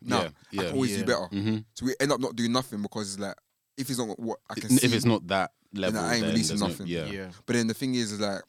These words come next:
Speaker 1: Issa Rae, that's the, that's why that's always a good example
Speaker 2: <laughs>
Speaker 1: 'cause her thing is like,
Speaker 2: Mm.
Speaker 3: She
Speaker 1: yo,
Speaker 3: did it and then did it
Speaker 1: start
Speaker 3: again.
Speaker 2: Yeah.
Speaker 1: Yeah.
Speaker 3: Yeah.
Speaker 1: There used to be this thing I
Speaker 3: I
Speaker 1: used to
Speaker 3: love that
Speaker 1: watch.
Speaker 3: as well. The way
Speaker 1: Yeah.
Speaker 3: she revamped basically the same
Speaker 1: Mm-hmm.
Speaker 3: idea and said, "Okay, 'cause I didn't have the funds and the,
Speaker 2: Mm-hmm.
Speaker 3: the,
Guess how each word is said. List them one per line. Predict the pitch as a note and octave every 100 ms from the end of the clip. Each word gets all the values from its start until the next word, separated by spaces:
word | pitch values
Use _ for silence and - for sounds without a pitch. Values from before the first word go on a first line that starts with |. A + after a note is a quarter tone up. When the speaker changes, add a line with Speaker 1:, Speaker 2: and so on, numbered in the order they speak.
| _ _ _
Speaker 1:
Issa | C3+ -
Rae, | B2 A#2
that's | F#2+ A#2+ C3
the, | F#2+ -
that's | A#2
why | A#2+ A2+
that's | G#2+
always | A#2+ G#2+
a |
good | G2+ G#2
example | G2 G#2+ G#2 F#2+
Speaker 2:
<laughs> |
Speaker 1:
'cause | C3 G2
her | - C3
thing | C3 A#2+
is | A2 G#2
like, | G2 F#2+
Speaker 2:
Mm. | F#2+ F#2 E2 -
Speaker 3:
She | -
Speaker 1:
yo, | A2 G#2
Speaker 3:
did | A#2+
it | A#2 G#2+ _ -
and | A2
then | A2
did | B2
it | B2+
Speaker 1:
start | B2 B2
Speaker 3:
again. | G#2+ A2
Speaker 2:
Yeah. | G2+ F#2+
Speaker 1:
Yeah. | F2 F2 -
Speaker 3:
Yeah. | A2 G#2+ G2+ F#2+
Speaker 1:
There | A#2+
used | C3+
to |
be | C3+
this | B2 B2
thing | B2
I | A#2
Speaker 3:
I |
Speaker 1:
used | G#3 B3+
to |
Speaker 3:
love | -
that | F3+ C#3
Speaker 1:
watch. |
Speaker 3:
as | A#2+ B2
well. | C#3 A2
The | A2
way | A2+
Speaker 1:
Yeah. | G#2
Speaker 3:
she | D#3+ D3
revamped | A2+ A#2+ C3+ C3+ C3 A2+ _ A2+ G#2 C3+ B2+ G#2+ - B2
basically | D3+ C#3 C#3
the | B2+
same | G#2+ G#2
Speaker 1:
Mm-hmm. | C3+
Speaker 3:
idea | A#2+ A#2+ B2 A2 G#2 _ _ -
and | A2
said, | B2+ A#2 - -
"Okay, | B2+ B2+ A2+ - _
'cause | - E3+
I |
didn't | D#3
have | D#3 C3+
the |
funds | - C#3+ C3 B2
and | B2 A#2
the, | A2+
Speaker 2:
Mm-hmm. | B2 A#2+
Speaker 3:
the, | C#3 E3